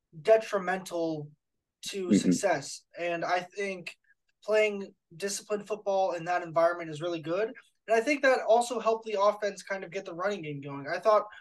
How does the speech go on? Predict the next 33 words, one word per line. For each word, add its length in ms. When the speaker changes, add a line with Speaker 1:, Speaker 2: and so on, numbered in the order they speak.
Speaker 1:
the 80
running 260
game 240
was 320
at, 300
like, 200
as 300
advertised 640
as 220
we 300
would 160
ex-, 180
would 180
have 120
expected. 800
Um, 480
C 220
J 140
Donaldson, 720
he's 240
just 360
continues 580
to 80
get 220
better 360
and 180
rush, 380
rush 300
and 160
run 140
the 80
ball 180
well. 340